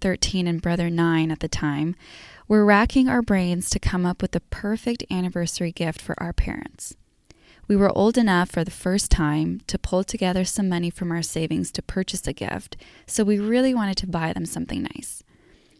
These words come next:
After much thought and consideration, we came to a consensus. Our gift would be a fancy photo frame with three cutouts, which naturally housed an individual photo of each of us.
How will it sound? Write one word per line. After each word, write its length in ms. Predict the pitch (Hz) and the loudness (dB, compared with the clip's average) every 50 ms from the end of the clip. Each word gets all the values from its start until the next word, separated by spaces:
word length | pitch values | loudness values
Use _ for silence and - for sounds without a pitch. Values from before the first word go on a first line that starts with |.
| _ _ _ - _ _ _ - | _ _ _ -20 _ _ _ 2
After 300 | 185 190 - - 208 190 | 2 2 2 0 0 2
much 280 | 185 185 202 - - | 2 0 0 0 -2
thought 240 | - - 190 180 185 | 0 2 2 4 4
and 120 | 196 202 202 | 2 0 0
consideration, 800 | - 226 202 - 226 - 208 196 170 165 - - - 180 175 170 | -2 -2 0 0 0 0 2 2 4 2 2 2 2 0 0 0
we 100 | 175 175 | -2 0
came 320 | - - - 196 190 185 | 0 0 0 2 0 -2
to 160 | - - 202 | -2 0 -2
a 60 | 196 | -2
consensus. 760 | 190 - 190 185 - - 151 - - - - - - - - - _ _ _ - - - - - - _ _ | 0 0 -2 -2 -2 -4 -6 -6 -6 -8 -10 -10 -10 -12 -14 -14 _ _ _ -20 -20 -20 -20 -20 -20 _ _
Our 200 | 185 196 240 262 | 6 6 6 6
gift 420 | 247 208 175 170 170 170 - - | 4 4 4 4 2 0 0 -2
would 140 | - 175 165 | -2 -2 0
be 140 | - 165 165 | 0 0 0
a 40 | 165 | -2
fancy 500 | - - - - 190 196 214 - - 254 | -4 -4 -4 0 0 0 0 0 0 -2
photo 320 | - - 202 180 175 170 | 0 0 2 2 2 2
frame 480 | 170 - - 170 165 165 165 165 165 190 | 0 0 0 2 4 4 4 2 0 -2
with 120 | 180 - - | -4 -6 -2
three 220 | - 180 185 185 | -2 0 0 4
cutouts, 640 | - - - 160 - - - - - _ - - - - _ _ - - - _ - | 2 2 2 2 -2 -2 -4 -6 -10 _ -16 -18 -18 -20 _ _ -20 -20 -20 _ 0
which 220 | - 190 - - | 0 2 2 2
naturally 560 | 196 185 180 175 175 - - 185 185 185 196 202 | 2 4 4 4 2 2 0 2 2 4 2 2
housed 400 | - - 175 160 160 165 - - | 0 0 0 2 0 0 0 -2
an 120 | - - _ | -4 -2 _
individual 480 | - 175 170 175 180 165 - 175 165 | 0 0 0 0 -2 -2 0 0 0
photo 340 | 165 - - 151 147 156 156 | 0 0 -2 -2 0 0 -2
of 100 | 165 - - | -4 -4 -2
each 180 | - 160 - - | -4 -4 -2 -4
of 80 | - | -6
us. 380 | - - - - - - - | -6 -8 -8 -8 -8 -8 -8